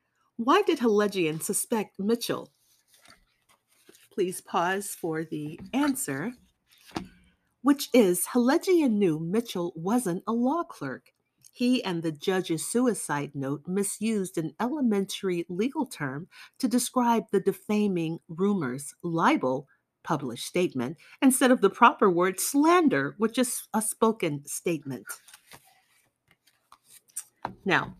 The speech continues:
the next one is called The Case of the Dead Millionaire. "I see Willie Vanswell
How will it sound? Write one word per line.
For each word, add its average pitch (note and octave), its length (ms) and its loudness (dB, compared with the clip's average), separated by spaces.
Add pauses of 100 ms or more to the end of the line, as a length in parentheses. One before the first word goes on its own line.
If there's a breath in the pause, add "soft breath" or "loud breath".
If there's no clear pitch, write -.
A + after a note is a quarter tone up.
(320)
the C4 80 4
next G#3+ 420 2
one D3+ 180 -2
is - 180 -8
called C#3 320 -2
The D#3 80 -4
Case B3 300 -4
of E3 160 -2
the D3 100 0
Dead D3 560 0
Millionaire. D3 800 -6 (3000)
"I D4 120 2
see - 440 -4
Willie C#4 440 -2
Vanswell G#3 760 -6